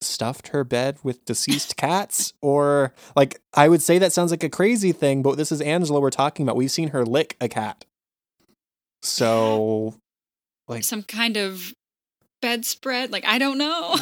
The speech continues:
Speaker 1: No.
Speaker 2: <laughs> I don't
Speaker 1: I
Speaker 2: wanna know.
Speaker 1: I, no.
Speaker 2: You need to cover Tucker's little ears.
Speaker 1: Yeah.
Speaker 2: Um, <laughs> oh, another, uh, Ryan one that I wanted to mention. Kelly is reading an anthropology book.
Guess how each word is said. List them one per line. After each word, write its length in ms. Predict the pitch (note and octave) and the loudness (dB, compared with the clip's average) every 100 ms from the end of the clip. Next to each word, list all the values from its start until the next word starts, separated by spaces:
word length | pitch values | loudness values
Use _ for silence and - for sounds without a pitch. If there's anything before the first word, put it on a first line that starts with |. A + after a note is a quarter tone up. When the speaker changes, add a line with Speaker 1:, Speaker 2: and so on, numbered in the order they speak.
| C#3 | 0
Speaker 1:
No. 640 | C#3+ D3 C3+ B2+ - D3+ - _ _ | 0 2 0 -2 -4 -10 -10 _ _
Speaker 2:
<laughs> 280 | _ _ - | _ _ -6
I 60 | |
don't 120 | C#4 C#4 | -4 -2
Speaker 1:
I 40 | |
Speaker 2:
wanna 180 | D4 D4 | -2 -4
know. 360 | C#4+ - - - | -6 -8 -8 -6
Speaker 1:
I, 240 | B2 B2 B2 | -2 -2 -2
no. 360 | B2+ A2 G2+ - _ _ - - - _ - | -4 -4 -6 -12 _ _ -14 -14 -16 _ -4
Speaker 2:
You 140 | A3+ | -2
need 20 | F#3 | -2
to 60 | |
cover 440 | - G#3+ G#3 G#3 G#3 _ - - - | -2 -2 -2 -6 -8 _ -20 -20 -18
Tucker's 380 | - A3 G3 G3+ | -8 -8 -6 -10
little 160 | G3 - | -10 -6
ears. 480 | G#3 F#3+ G3 - - _ | -4 -4 -8 -10 -12 _
Speaker 1:
Yeah. 260 | - C#3 D#3 - - - D#3+ | 0 0 0 0 2 2 2
Speaker 2:
Um, 280 | - A#3+ A#3+ | 0 0 2
<laughs> 1040 | - - - A#3 - - - - - - - _ _ - - - - - - - _ - | 0 0 -6 -10 -10 -16 -14 -14 -16 -20 -20 _ _ -20 -10 -8 -8 -10 -14 -18 _ -4
oh, 240 | A3+ G#3+ | 0 2
another, 460 | G#3+ A3 A3 G#3 - | 0 0 0 -2 -2
uh, 500 | F3+ F3 F3 F3 - | -2 0 -2 -4 -6
Ryan 400 | - F#3+ F3+ F3+ E3+ | -6 -4 -4 -6 -8
one 180 | E3 E3 | -10 -8
that 80 | |
I 40 | E3+ | -10
wanted 200 | E3+ E3+ | -10 -10
to 80 | E3+ | -10
mention. 500 | E3 F3 E3+ E3 - _ - | -8 -8 -8 -12 -16 _ -6
Kelly 520 | G#3+ G3 F#3+ F3 - | -4 -2 -4 -4 -4
is 160 | F3 | -6
reading 220 | F3+ G3 F3 | -4 -2 -2
an 80 | |
anthropology 680 | E3 F#3 F#3+ G3 B3 G3+ F3 | -4 -6 -6 -6 -4 -4 -6
book. 320 | F3+ G3+ - | -8 -12 -14